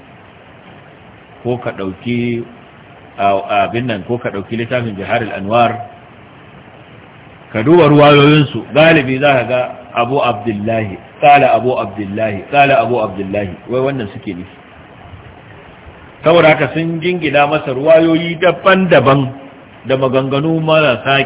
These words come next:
kyau, wasu ma ba za su faɗi ba. Wallahi wata maganar saboda muninta, da ƙazantarta, ba za ka iya faɗarta cikin taro ba. Sai dai in ka keɓe wa da mutum ka gaya masa.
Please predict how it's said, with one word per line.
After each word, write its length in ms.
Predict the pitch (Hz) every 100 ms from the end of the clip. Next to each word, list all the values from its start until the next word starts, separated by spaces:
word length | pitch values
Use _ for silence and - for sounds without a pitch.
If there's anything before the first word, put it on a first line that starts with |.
| -
kyau, 220 | 151 107 - - - - - - -
wasu 200 | - 135 156
ma 80 | 160
ba 140 | 123
za 160 | 131 131
su 80 | 101
faɗi 240 | 101 95
ba. 100 | 95 - - - - - - - - 101
Wallahi 300 | 101 143 131
wata 300 | 131 131 143
maganar 480 | 113 135 127 101 98
saboda 460 | 127 123 104 95
muninta, 640 | 98 127 131 120 95 82 - - - - - - - - - - - -
da 80 | 104
ƙazantarta, 800 | - 98 117 135 107 110 - - - - - -
ba 100 | 110
za 120 | 131
ka 120 | - -
iya 160 | 120
faɗarta 360 | - - 113 95
cikin 240 | - 117 107
taro 280 | 92 85 85
ba. 100 | 80 - - - - - - - - -
Sai 80 | 147
dai 100 | 156
in 60 |
ka 100 | 151
keɓe 340 | 139 170 160 131
wa 140 | 107
da 100 | 98
mutum 300 | 101 107 190
ka 100 | 131
gaya 220 | 101 - -
masa. 240 | 208 -